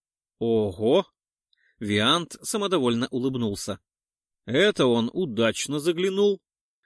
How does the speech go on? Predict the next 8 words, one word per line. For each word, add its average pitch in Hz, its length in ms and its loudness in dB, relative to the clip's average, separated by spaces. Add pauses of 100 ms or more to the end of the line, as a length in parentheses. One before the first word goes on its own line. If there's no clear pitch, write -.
Серый 247 380 2
зерновой 180 500 4
хлеб 214 380 0
аккуратно 127 520 -2
порезан 170 480 -2 (220)
на 220 100 0
небольшие 175 460 0
кусочки. - 640 -6